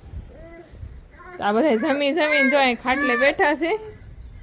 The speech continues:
હું થયું, હજી પડવું? આ જે જગ્યાએ ઊભી છે ને, ઈ જ જગ્યાએ પડી હતી. પછી પડવું હેઠું? ક્યાં વાગ્યું? મૂકી દે. ક્યાં વાગ્યું? પૂર્વા, ક્યાં વાગ્યું? બતાય તો. બતાય. હા.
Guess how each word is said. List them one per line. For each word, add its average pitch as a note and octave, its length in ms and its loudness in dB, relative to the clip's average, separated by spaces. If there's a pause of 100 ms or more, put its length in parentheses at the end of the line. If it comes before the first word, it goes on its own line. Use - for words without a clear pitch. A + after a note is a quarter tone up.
(460)
હું G#4+ 280 2
થયું, F#4 260 6
હજી F#4+ 180 6
પડવું? G#4 540 4 (140)
આ C4+ 160 2
જે F4 240 4
જગ્યાએ F4+ 340 -2
ઊભી F#4 240 2
છે G4+ 120 -2
ને, F#4 80 -6
ઈ F4+ 100 2
જ E4 40 2
જગ્યાએ C#4+ 360 2
પડી C#4+ 300 0
હતી. F3 260 -6 (600)
પછી E4+ 260 6
પડવું G4 340 4
હેઠું? A4 420 4 (1500)
ક્યાં F#4 240 4
વાગ્યું? A#3+ 400 4 (720)
મૂકી C#4+ 280 0
દે. D#4+ 140 -2 (280)
ક્યાં F#4 240 4
વાગ્યું? C#4+ 560 4
પૂર્વા, D#4+ 640 4 (400)
ક્યાં F4 240 6
વાગ્યું? B3 300 6
બતાય F4 360 6
તો. F#4 220 0 (240)
બતાય. B3+ 260 2 (380)
હા. G#3+ 540 -6